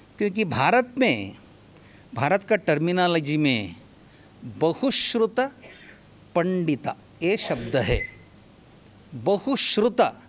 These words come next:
भारत में बहुश्रुत को बड़े मानते थे। अब ये विदेश का इसमें well read हो गया। अब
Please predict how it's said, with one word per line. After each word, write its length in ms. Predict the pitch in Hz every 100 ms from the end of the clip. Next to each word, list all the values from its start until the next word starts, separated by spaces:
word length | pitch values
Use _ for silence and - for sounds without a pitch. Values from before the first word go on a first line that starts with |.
| - - - - - -
भारत 360 | 113 156 240 240
में 300 | 233 220 175
बहुश्रुत 600 | 143 131 233 - 247 226 -
को 180 | 226
बड़े 320 | 190 135 139 170
मानते 440 | 139 139 131 139
थे। 260 | - 104 85 - - - - - - - - - - -
अब 200 | 226 220
ये 500 | 254 269 269 269 247
विदेश 520 | 233 214 262 254 -
का 260 | - 247 233
इसमें 440 | 226 - 233 214
well 380 | 175 214 208 196
read 200 | 202 170
हो 140 | 175
गया। 280 | 151 131 110
अब 140 | 87